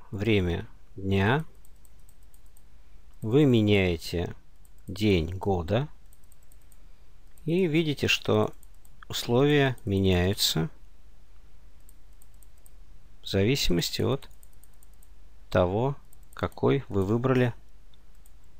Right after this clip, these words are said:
момент времени. Ну и также вы выбираете, где все это дело происходит.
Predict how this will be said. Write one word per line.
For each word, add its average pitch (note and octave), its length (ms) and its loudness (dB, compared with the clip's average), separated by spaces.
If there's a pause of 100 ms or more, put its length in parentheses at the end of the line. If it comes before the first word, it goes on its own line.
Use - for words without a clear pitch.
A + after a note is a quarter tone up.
(260)
момент G2 460 4
времени. F2+ 520 6 (380)
Ну F#3 220 8
и - 160 2
также C#3 440 4
вы C3 360 2 (240)
выбираете, G#2 800 4
где F#2 340 2
все - 240 2
это G#2 200 2
дело F#2+ 260 2
происходит. E2+ 840 2